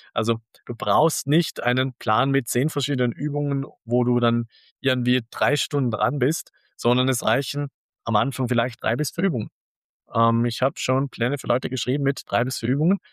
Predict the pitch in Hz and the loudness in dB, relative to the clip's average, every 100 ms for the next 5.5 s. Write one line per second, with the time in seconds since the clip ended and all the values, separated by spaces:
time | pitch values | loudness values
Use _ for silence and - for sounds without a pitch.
0 | _ - _ - 123 131 127 - 127 - | _ -20 _ 0 4 4 2 -2 -2 0
1 | 160 160 - 117 123 - 110 101 147 156 | 0 0 0 0 0 0 0 2 2 4
2 | 104 113 104 120 - 107 107 117 95 98 | 4 2 2 0 -2 -6 -4 0 2 2
3 | 117 - - 104 135 175 - - - - | 0 -4 -4 -2 2 0 -2 -16 -14 -6
4 | 120 - _ _ - 113 127 139 147 - | -6 -6 _ _ -8 -4 0 2 0 0
5 | 135 127 123 123 123 | 0 2 2 2 -2